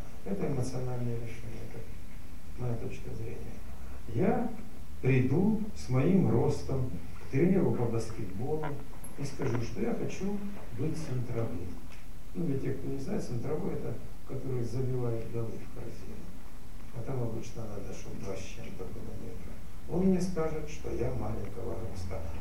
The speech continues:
Он правду сказал? Правда. Я пойду к тренеру по лошадиной выездке на лошадях. Жокеем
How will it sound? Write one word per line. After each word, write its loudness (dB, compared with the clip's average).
Он 2
правду 0
сказал? -2
Правда. 2
Я 10
пойду 8
к 4
тренеру 4
по 0
лошадиной 2
выездке 0
на -2
лошадях. -2
Жокеем 0